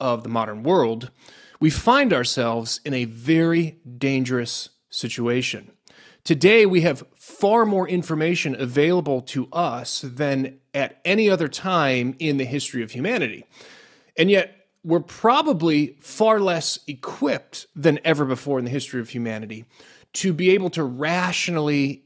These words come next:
evaluate that information. And there's a great irony here.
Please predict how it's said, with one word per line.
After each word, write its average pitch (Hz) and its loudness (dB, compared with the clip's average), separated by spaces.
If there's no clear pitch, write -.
evaluate 123 -2
that 117 -4
information. 113 -10
And 151 -2
there's 160 -4
a 151 -8
great 175 2
irony 185 2
here. 110 -10